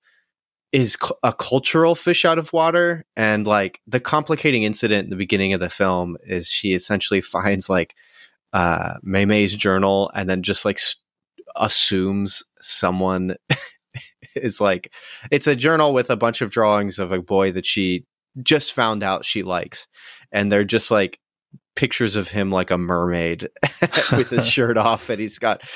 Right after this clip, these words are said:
Speaker 1: there's, like, a picture of them hugging, but in the background, there's just pictures of mussels by themselves, which I
Speaker 2: <laughs>
Speaker 1: thought was really funny. Uh, her mom then thinks, "Oh my gosh, this boy is coming on to my thirteen-year-old girl."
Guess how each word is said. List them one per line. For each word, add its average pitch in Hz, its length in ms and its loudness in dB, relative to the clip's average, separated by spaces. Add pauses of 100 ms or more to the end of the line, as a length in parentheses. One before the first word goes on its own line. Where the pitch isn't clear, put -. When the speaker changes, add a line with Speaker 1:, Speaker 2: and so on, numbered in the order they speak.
(180)
Speaker 1:
there's, 165 180 2
like, 170 260 2
a 147 80 2
picture 156 280 -2
of 143 80 -2
them 143 120 2
hugging, 123 480 -2
but 123 140 2
in 120 100 0
the 117 80 0
background, 113 540 0
there's 107 160 -6
just - 240 -10
pictures 107 380 -4
of 98 140 -6
mussels 107 640 -2
by 92 200 0
themselves, 120 640 -2
which - 140 0
I 160 100 4
Speaker 2:
<laughs> 127 60 0
Speaker 1:
thought - 180 0
was - 180 -6
really 135 180 -2
funny. 123 400 0 (580)
Uh, 110 240 4
her 123 200 4
mom 135 360 4
then 120 220 -4
thinks, 104 500 -6 (140)
"Oh 120 100 2
my 117 160 2
gosh, 107 380 2
this 107 160 -6
boy 113 340 2
is 101 120 -2
coming 101 260 -2
on 98 140 2
to 101 80 0
my 98 180 -2
thirteen-year-old 95 720 -2
girl." 101 500 2